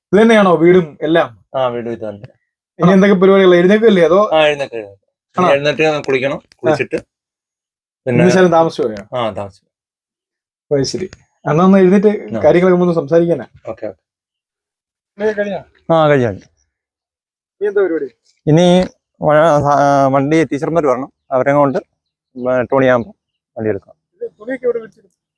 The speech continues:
Speaker 2: ഇത് വണ്ടിക്കകത്ത് തന്നെ ചേച്ചി.
Speaker 1: ആ.
Speaker 2: വണ്ടിക്കകത്ത് ആയ പോലെ കെട്ടിയിട്ടുണ്ട്, അതിലിടും.
Speaker 1: അല്ല, കുട്ടികൾ ഇങ്ങോട്ട് പോകുമ്പോ?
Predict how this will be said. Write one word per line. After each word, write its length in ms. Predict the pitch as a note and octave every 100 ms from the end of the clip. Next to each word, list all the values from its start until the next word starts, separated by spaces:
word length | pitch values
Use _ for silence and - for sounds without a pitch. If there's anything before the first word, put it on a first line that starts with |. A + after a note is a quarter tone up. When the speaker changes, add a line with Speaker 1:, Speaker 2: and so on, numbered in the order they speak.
| _
Speaker 2:
ഇത് 60 | D3+
വണ്ടിക്കകത്ത് 360 | F#3 E3+ E3 D3+
തന്നെ 120 | C3+
ചേച്ചി. 160 | G2 - _ _ _ _ E3+
Speaker 1:
ആ. 40 | E3 _ _ _ _ _ _ -
Speaker 2:
വണ്ടിക്കകത്ത് 420 | C3+ C3+ C#3 D#3+ - _ -
ആയ 60 | C3+ C#3
പോലെ 120 | C3+
കെട്ടിയിട്ടുണ്ട്, 400 | A#2+ A2+ A#2+ B2 - _ _ _ B2+
അതിലിടും. 320 | A2+ F#2+ - _ _ _ D3+ D3 C3 - -
Speaker 1:
അല്ല, 100 | D#3+ E3
കുട്ടികൾ 200 | F#3 G#3
ഇങ്ങോട്ട് 180 | G#3 F#3
പോകുമ്പോ? 200 | G3 F#3+